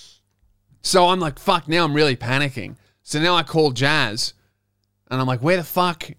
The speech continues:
is this actual place?" And she's like, "What do you mean?" And I'm jumping in another Uber going to the right one. I finally get to the right one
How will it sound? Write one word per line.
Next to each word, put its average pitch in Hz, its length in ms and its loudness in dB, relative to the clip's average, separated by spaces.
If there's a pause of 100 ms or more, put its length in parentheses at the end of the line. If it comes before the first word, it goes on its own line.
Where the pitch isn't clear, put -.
(100)
is 156 180 0
this 147 180 -2
actual 165 440 -2
place?" 156 440 0
And 131 100 -4
she's 139 160 -6
like, 151 140 -4
"What 151 160 0
do 208 60 0
you 170 100 2
mean?" 147 500 0 (300)
And 131 120 -2
I'm 147 120 0
jumping 160 320 0
in 147 80 0
another 139 320 0
Uber 139 240 2
going 147 360 0
to 127 360 0 (580)
the 139 100 0
right 135 340 0
one. 123 440 0
I 120 80 -6
finally 175 380 0
get 156 300 0
to 156 100 -8
the 135 100 0
right 127 300 0
one 120 480 -4